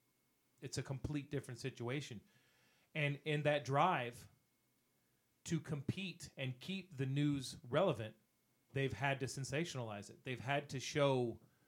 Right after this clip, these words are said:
increasingly more and more ridiculous things to get people to watch them, increasingly more and more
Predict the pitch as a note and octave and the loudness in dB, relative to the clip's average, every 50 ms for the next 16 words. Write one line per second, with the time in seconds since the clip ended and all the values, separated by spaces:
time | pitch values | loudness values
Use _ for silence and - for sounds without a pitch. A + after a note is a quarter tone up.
0 | _ _ _ _ _ _ _ _ _ _ _ _ _ _ _ _ _ _ _ _ | _ _ _ _ _ _ _ _ _ _ _ _ _ _ _ _ _ _ _ _
1 | _ _ - D#3 C#3 - - - F3+ F#3 F3+ E3+ - E3 C#3 C#3 C#3 B2+ B2+ B2+ | _ _ -6 -6 -6 -4 -2 0 0 0 0 0 -2 -4 -2 -2 -4 -2 -2 0
2 | C3+ C#3 C#3 C#3 C3+ B2+ B2 B2 C3 C#3 C#3 C#3 C3+ B2+ B2 A2+ - - _ _ | 2 2 4 2 2 0 0 0 2 2 4 4 2 2 0 -2 -6 -12 _ _
3 | _ _ _ _ _ _ _ _ _ _ _ - C3+ C3+ D3+ D3+ B2 - E3 E3+ | _ _ _ _ _ _ _ _ _ _ _ 0 2 4 4 4 2 0 0 0
4 | E3+ - D#3 C#3+ C#3 C3 - - D3+ C#3 C3+ B2+ A#2+ - C3+ B2 C3+ C#3 - B2 | 0 0 0 0 0 0 0 0 0 0 0 -2 -4 -4 -4 -2 -2 -2 -2 -2
5 | B2+ B2 - A#2 A#2+ A#2 A2+ B2 C3 C#3 - - C3 A#2+ A2+ A#2+ A#2+ A#2 - D3 | -2 -2 0 0 0 2 4 4 4 2 0 -2 -6 -6 -6 -6 -6 -6 -4 -2
6 | E3+ E3+ - D#3 C3+ C3 B2+ B2+ C3 C3+ C#3 C3 B2+ C3 C3 B2+ A#2 | -2 -2 -4 -6 -6 -4 -4 -2 0 0 0 0 0 0 0 0 0